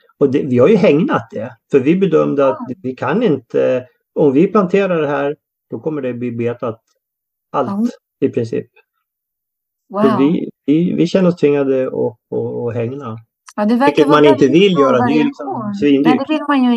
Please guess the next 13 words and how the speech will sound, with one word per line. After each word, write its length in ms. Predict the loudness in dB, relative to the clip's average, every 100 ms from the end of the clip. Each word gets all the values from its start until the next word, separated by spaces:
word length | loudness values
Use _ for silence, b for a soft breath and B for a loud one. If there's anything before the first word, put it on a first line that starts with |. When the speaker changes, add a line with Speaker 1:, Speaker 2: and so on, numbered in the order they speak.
| -2
Speaker 2:
inte. 240 | -6 -6
Man 140 | -4
ska 240 | -4 -2 -2
ju 160 | -2
få 160 | -4 -8
upp 280 | -8 -8 -8
björk 440 | -6 -4 -4 -6
i 60 | -10
Sverige 500 | -8 -8 -8 -8 -8
utan 240 | -8 -8
att 60 | -6
hägna. 480 | -4 0 0 0 -2 _ _ _
Speaker 1:
Ja, 380 | 2 4 2 -2